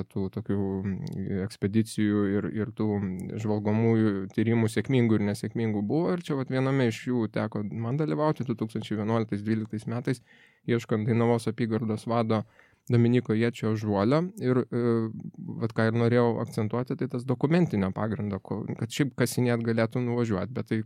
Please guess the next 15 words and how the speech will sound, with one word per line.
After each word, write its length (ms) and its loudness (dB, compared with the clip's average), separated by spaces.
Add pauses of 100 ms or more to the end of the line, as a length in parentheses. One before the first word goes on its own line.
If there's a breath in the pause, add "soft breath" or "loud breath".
ką 160 -4
tu 80 -6
kasinėsi 560 0
ten 240 -4
miškuose? 480 -2
Tai 480 -12
buvo, 240 6
e, 960 0
Gintaro 400 0
Lučinsko 560 -2
rastas 320 0
dokumentas, 720 -2
aktas 560 -6
po 480 -4
tų 180 -6